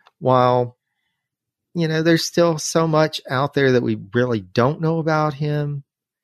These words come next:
I think we did, I think this was a good exercise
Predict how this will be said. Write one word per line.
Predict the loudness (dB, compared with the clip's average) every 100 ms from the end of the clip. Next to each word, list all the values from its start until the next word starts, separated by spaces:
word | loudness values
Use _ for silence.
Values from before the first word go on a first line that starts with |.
| _ _ -8
I | -2
think | 0 2
we | 2 4
did, | 6 6 8 6 4 -4 _ _ -8
I | -6 -2
think | 0 0
this | -2 2
was | 2
a | 4
good | 2 2
exercise | 0 -2 -4 0 2 2 -2